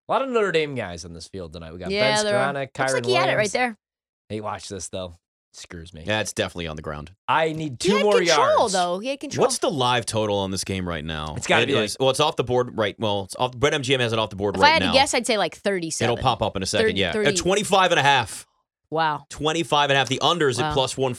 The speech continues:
Speaker 3: or plus one forty-five. Heavy juice of the over, minus one ninety here. So, like,
Speaker 1: I need his touchdown
Speaker 3: it's,
Speaker 1: really
Speaker 3: it's
Speaker 1: bad.
Speaker 3: just, I mean, we came into this,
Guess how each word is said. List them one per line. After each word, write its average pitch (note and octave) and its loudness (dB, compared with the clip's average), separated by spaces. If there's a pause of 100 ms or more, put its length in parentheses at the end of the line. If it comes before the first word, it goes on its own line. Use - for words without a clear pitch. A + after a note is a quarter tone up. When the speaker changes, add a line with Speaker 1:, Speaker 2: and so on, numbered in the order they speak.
Speaker 3:
or A#2 -2
plus C3 0
one B2 -2
forty-five. G2 -4 (400)
Heavy D#3+ 2
juice A#2+ -2
of A2 -2
the G#2 2
over, F#2 0
minus G2 -2
one F#2 -4
ninety E2+ -6
here. D2+ -8
So, A#2 0
like, G#2+ -2
Speaker 1:
I G2+ -14
need F#2+ -16
his D2 -18
touchdown - -8
Speaker 3:
it's, F2+ -2
Speaker 1:
really B2+ 2
Speaker 3:
it's G#2+ -4
Speaker 1:
bad. - -4
Speaker 3:
just, - -2
I C3+ 0
mean, C#3+ -2
we D#3 -2
came E3 0
into C#3+ 0
this, C3 0